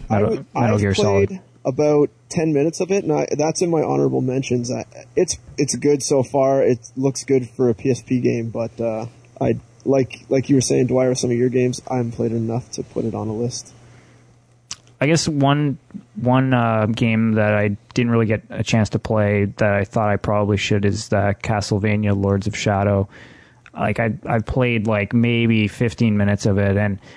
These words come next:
Speaker 2: it kinda, like, I, I know that I'm, I'm gonna be frustrated 'cause it's not the Castlevania game I want it to be, but on the other hand, I'm hearing a lot of good things about it anyway, and I do like God of War a lot. It seems to be along those lines, so, uh, yeah.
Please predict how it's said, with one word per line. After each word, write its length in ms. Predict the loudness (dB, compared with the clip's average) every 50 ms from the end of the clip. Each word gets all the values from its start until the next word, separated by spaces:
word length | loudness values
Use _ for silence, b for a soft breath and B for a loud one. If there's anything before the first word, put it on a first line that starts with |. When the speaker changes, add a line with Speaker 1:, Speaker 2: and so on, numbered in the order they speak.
| B B B
Speaker 2:
it 100 | -4 -2
kinda, 440 | -2 0 0 2 2 4 4 4 4
like, 280 | 4 2 2 0 0
I, 260 | -4 -6 -6 -8 -6 -2 0 2
I 20 |
know 360 | 4 4 4 6 6 6 6
that 100 | 6 6
I'm, 200 | 4 4 2 0
I'm 200 | -2 -2 0 2
gonna 80 | 2 4
be 80 | 2 2
frustrated 540 | 2 0 0 0 2 2 2 2 2 2
'cause 200 | 2 0 0 0
it's 200 | -2 -4 -2 0
not 260 | 0 0 2 0 0 -2
the 80 | -2
Castlevania 640 | -2 0 -2 -2 -2 -2 0 0 2 4 4 4 4
game 180 | 4 4 4 4
I 60 | 2
want 320 | 2 2 4 4 2 2 2
it 40 |
to 80 | 2 2
be, 200 | 4 4 4 4
but 440 | 2 2 2 2 2 2 0 0 -2 _ -4 0
on 100 | 2 2
the 60 | 4
other 120 | 4 2 2
hand, 200 | 2 2 0 0
I'm 100 | 0 0
hearing 200 | 2 2 2 2
a 40 |
lot 180 | 2 2 2 2
of 60 | 2
good 140 | 2 0 0
things 220 | 0 0 0 0
about 260 | 0 2 2 2 2 2
it 60 | 0
anyway, 500 | 0 0 0 0 2 2 2 2 0 -2 b b b b b b b b b b
and 380 | -10 -8 -6 -4 -4 -2 0 0
I 60 | 0
do 160 | 0 2 2
like 180 | 2 2 2 2
God 160 | 2 0 0
of 100 | 2 2
War 200 | 2 2 2 2
a 60 | 2
lot. 280 | 2 2 2 2 0 -2
It 100 | -2 -4
seems 200 | -6 -6 -6 -6
to 80 | -6
be 340 | -4 0 0 2 2 0 -2 -4 -8 -4
along 320 | -2 0 0 2 2 2
those 220 | 2 2 0 2 2
lines, 520 | 0 2 2 2 2 2 0 -2 -6 -12 -14
so, 400 | -12 -6 -2 0 2 2 0 0 -4 B B B B B B B B B B B B _ -12 -6
uh, 400 | -4 -4 -2 -2 -2 -2 -2 0 0
yeah. 240 | 0 0 0 -2